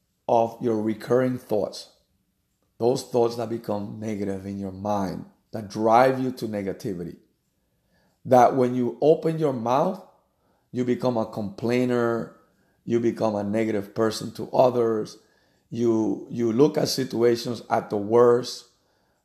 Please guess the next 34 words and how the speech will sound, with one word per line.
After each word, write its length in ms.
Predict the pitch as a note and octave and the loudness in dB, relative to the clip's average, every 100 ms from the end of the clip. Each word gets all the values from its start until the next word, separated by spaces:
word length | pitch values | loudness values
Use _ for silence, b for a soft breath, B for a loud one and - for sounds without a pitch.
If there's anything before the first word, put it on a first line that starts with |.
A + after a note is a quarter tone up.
| _ _ | _ _
I 60 | B2+ | -2
mean, 180 | C#3 C3+ | 0 4
like, 240 | B2 - A#2+ | 2 0 -2
your 200 | B2+ A#2 | 0 4
language 500 | A#2+ D3 C#3+ A#2+ - | 4 4 2 -2 -2
is, 260 | A2+ G#2+ | -4 -2
like, 380 | A2 G2+ G2 G2 | 0 0 -2 -6
driving 600 | A2 G#2+ B2 B2 C3 B2 | -2 4 4 4 0 -4
you 100 | A2+ | -6
down 520 | G2+ A#2+ A#2+ A2+ G#2 | -4 -2 0 0 0
instead 360 | G2 G2 G#2 G2 | -4 -4 -4 -2
of 160 | F#2 | -2
up, 380 | F#2 C#2 - _ _ _ _ _ _ _ _ _ _ | -4 -4 -8 _ _ _ _ _ _ _ _ _ _
right? 300 | G#2 A2+ B2+ b b b _ | 0 0 -2 b b b _
So 100 | D#3 | 2
make 200 | E3+ F#3+ | 2 4
a 60 | G#3 | 4
list. 380 | G#3+ - - - _ | 4 2 -4 -20 _
What 180 | A2+ C#3+ | 4 6
are 60 | D#3+ | 6
those 500 | D#3+ D#3 E3 - _ _ _ _ _ - | 4 2 0 -6 _ _ _ _ _ -10
negative 440 | B2+ C3+ C#3 C#3 | -4 2 2 0
thoughts 320 | - C#3 C#3+ G#2+ | 0 2 2 0
that 140 | G2 | -2
you 120 | F#2+ | -2
have? 340 | F#2+ E2+ - - _ _ _ _ _ _ _ _ _ _ _ | -4 -8 -12 -18 _ _ _ _ _ _ _ _ _ _ _
And 140 | C3+ C#3+ | 0 4
then 120 | D3 | 4
identify 640 | C#3+ B2+ F3 G3+ - B2+ | 6 6 6 4 0 0
where 500 | A#2 A2 C#3+ G3 A3+ | 0 2 4 4 2
they 220 | F#3+ F3 E3+ | -2 -2 -2
probably 580 | - C3 C#3+ C#3 C#3+ | 0 2 2 0 -2
came 360 | B2+ - C3 A#2 | -6 -8 -8 -8
from. 300 | - F#2+ | -12 -16